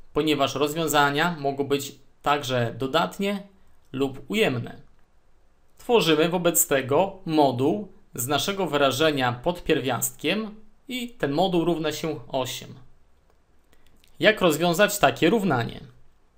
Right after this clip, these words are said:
Na początku zastanów się, czy ta liczba jest dodatnia czy ujemna. Gdyby była ujemna, to piszesz komentarz: „Równanie sprzeczne”, ponieważ moduł nie może być liczbą ujemną. Tutaj jest liczba dodatnia,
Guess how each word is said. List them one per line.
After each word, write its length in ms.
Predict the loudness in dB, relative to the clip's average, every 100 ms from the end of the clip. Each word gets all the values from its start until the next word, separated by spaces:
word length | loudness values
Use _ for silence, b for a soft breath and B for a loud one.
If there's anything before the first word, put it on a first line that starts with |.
| -20 -14 -8
Na 80 | -4
początku 480 | 0 4 4 2 0
zastanów 460 | 2 2 0 0 -2
się, 200 | -2 -2
czy 180 | -2
ta 220 | 0 2 2
liczba 360 | 0 0 0
jest 180 | 0 -2
dodatnia 380 | 2 0 2 -4
czy 180 | 0 0
ujemna. 420 | 2 0 -4 -8
Gdyby 320 | -4 0 0
była 220 | 0 0 0
ujemna, 720 | -2 -2 0 0 0 0 -4 B B B
to 120 | -8
piszesz 340 | -2 0 0
komentarz: 480 | 0 -2 -2 -8 -8
„Równanie 420 | -4 0 0 0
sprzeczne”, 580 | -4 -2 -2 -2 -6 -12 -10
ponieważ 480 | -6 -2 0 0 -4 B B
moduł 480 | 2 4 6 2 0
nie 100 | -4
może 280 | -2 0 0
być 180 | -2 -4
liczbą 400 | -4 -2 -2 -4 B B -4
ujemną. 520 | 2 4 2 -4 -12 -20 -20 _ _ _ _ b b
Tutaj 220 | -4 -2
jest 140 | 0
liczba 240 | 0 0 0
dodatnia, 540 | 0 0 0 -2 -8